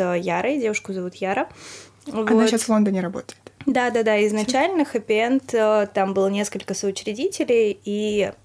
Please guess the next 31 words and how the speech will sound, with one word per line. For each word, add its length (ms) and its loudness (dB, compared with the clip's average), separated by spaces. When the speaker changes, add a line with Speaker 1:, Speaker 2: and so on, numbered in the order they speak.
Speaker 1:
м, 380 -6
двое 440 0
из 180 -8
них, 420 -2
э, 200 2
были 260 -2
ребятами, 880 -2
которые 280 -6
живут 280 -8
в 60 -6
Лондоне, 680 0
и 140 -8
они 200 -4
являлись 360 -4
управляющей 420 -2
компанией 460 -6
Happy 260 -6
End. 180 -8
И 60 -4
Яра, 260 0
собственно, 360 -4
работала 600 -2
на 120 -4
них. 280 -10
И 120 -2
продолжает 500 0
работать. 480 -6
И 20 -4
я 180 0
была 460 0
как, 420 -6